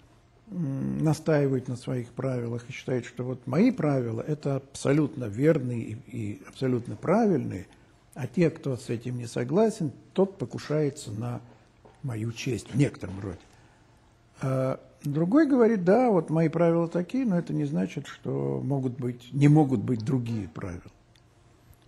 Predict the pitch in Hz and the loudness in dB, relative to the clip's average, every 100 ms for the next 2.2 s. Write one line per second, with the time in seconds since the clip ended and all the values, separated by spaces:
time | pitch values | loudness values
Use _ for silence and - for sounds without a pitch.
0 | - _ _ _ 180 - - 226 254 285 | -20 _ _ _ -14 -14 0 0 2 4
1 | 233 - - 165 170 165 165 156 - - | 4 4 0 2 4 4 2 0 -4 -6
2 | - 170 | -8 -10